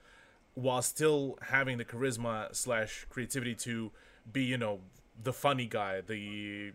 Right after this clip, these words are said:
you know, still being able to bring the actual entertainment value to the stream, whilst also keeping up his both role as a P V P, as host, no matter what, like, a-, and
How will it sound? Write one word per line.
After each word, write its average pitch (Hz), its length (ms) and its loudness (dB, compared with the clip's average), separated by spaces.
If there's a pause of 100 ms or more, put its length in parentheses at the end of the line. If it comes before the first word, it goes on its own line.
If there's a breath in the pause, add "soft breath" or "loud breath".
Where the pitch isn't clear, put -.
you 113 80 -8
know, 104 180 -4
still 131 320 0
being 120 220 -2
able 110 180 -4
to - 100 -6
bring 120 280 -2
the 113 140 -2
actual 117 280 -2
entertainment 110 540 -4
value 107 480 0
to - 120 -8
the 107 60 -8
stream, 113 320 -4 (380 loud breath)
whilst 127 400 2
also 120 320 -2
keeping 120 320 -4
up 107 160 -4
his 113 160 -4
both 107 280 -2
role 107 240 0 (360 loud breath)
as 117 180 0
a 101 40 -12
P 139 180 -4
V 131 140 0
P, 127 500 2
as 107 240 -4
host, 127 300 -2
no 117 100 -2
matter 113 200 2
what, 113 280 0
like, 104 340 -8
a-, 117 160 -6
and 117 360 0